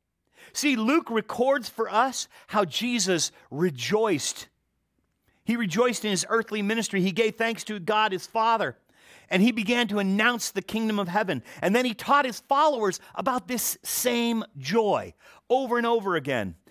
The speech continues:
After his death, after his resurrection, Jesus commissioned his followers, that's you and me today, to go out and announce this good news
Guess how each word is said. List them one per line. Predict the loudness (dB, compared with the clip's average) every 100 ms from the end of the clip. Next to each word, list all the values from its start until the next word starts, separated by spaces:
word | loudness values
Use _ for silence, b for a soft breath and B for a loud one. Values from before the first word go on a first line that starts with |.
| B B
After | 0 0 0
his | -2 0
death, | 2 2 0 -6
after | -6 -4 -4
his | -2
resurrection, | 0 0 0 -2 -2 -6 -8 B B
Jesus | -4 0 0 -2 -4
commissioned | 0 0 0 -2 -4
his | -4 -2
followers, | 2 2 2 0 -4 -4
that's | -4 -4 -4
you | -4
and | -4 -2
me | -2
today, | 0 0 -2 -8 -18 _ _ _ _ _ _ _ _ _ -6
to | 2
go | 4 6
out | 4
and | 2 -2
announce | -2 0 4 2 2 -6
this | -6 -4 -6 b b
good | -6 -4 0
news | 2 2 0 -4